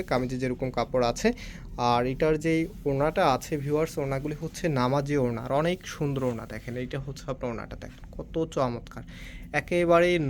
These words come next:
নতুন আপডেট কালেকশন এগুলো, কালামকারী ব্র্যান্ডের একদমই নতুন ডিজাইন। যাদের ভালো লাগবে খুব দ্রুত নিয়ে নেবেন। আর কাপড়গুলো আবারও বলছি, আমি শুরুতে আপনাদেরকে বলেছিলাম যারা সুতি ছাড়া অন্য কোনো কাপড় পরতেই পারে না, একদমই পিওর সুতি লাগে, তারা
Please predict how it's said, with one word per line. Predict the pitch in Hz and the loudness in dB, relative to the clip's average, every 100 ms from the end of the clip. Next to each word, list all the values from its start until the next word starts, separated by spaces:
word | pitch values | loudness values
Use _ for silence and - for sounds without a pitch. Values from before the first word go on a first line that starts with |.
| 135 | 2
নতুন | 151 151 180 170 135 | 0 2 2 4 4
আপডেট | 131 143 - | 4 0 2
কালেকশন | 127 127 - 135 | 0 0 -2 -2
এগুলো, | 127 139 - | 0 -2 0
কালামকারী | 127 131 127 139 131 | 0 0 0 0 2
ব্র্যান্ডের | 127 131 135 | 2 4 2
একদমই | 131 139 143 151 131 | 0 0 2 4 4
নতুন | 127 139 131 | 2 2 0
ডিজাইন। | 123 110 120 - - - - | 0 -2 -6 -12 -16 -16 0
যাদের | 143 143 151 | 2 4 4
ভালো | 160 165 | 4 4
লাগবে | 160 170 - | 4 2 -2
খুব | 160 135 | -6 0
দ্রুত | 151 170 185 170 | 2 4 6 6
নিয়ে | 156 | 6
নেবেন। | 147 180 160 | 6 4 2
আর | 147 | 2
কাপড়গুলো | 139 156 156 165 | 2 2 2 4
আবারও | 139 147 151 | 6 4 4
বলছি, | 156 151 160 | 0 2 2
আমি | 143 - | 2 2
শুরুতে | 156 151 151 | 0 4 2
আপনাদেরকে | 151 143 131 156 135 | 4 -2 0 0 2
বলেছিলাম | 135 147 151 139 | 2 2 2 4
যারা | 131 139 143 - - - | 6 6 4 -6 -18 -14
সুতি | - 185 - 214 202 | -6 -6 0 0 0
ছাড়া | - 151 139 117 | 2 4 6 4
অন্য | 139 160 156 | 2 0 0
কোনো | 165 160 | -2 2
কাপড় | 135 - 160 156 - | 0 4 2 2 -4
পরতেই | 147 - 190 190 | -6 4 6 6
পারে | 139 120 113 | 4 4 2
না, | 117 | -2
একদমই | 131 151 160 | 2 2 2
পিওর | 175 175 180 - | 2 4 4 0
সুতি | 160 147 139 | -2 2 4
লাগে, | 123 180 - - - - 147 | 4 4 0 -10 -14 -2 6
তারা | 143 | 8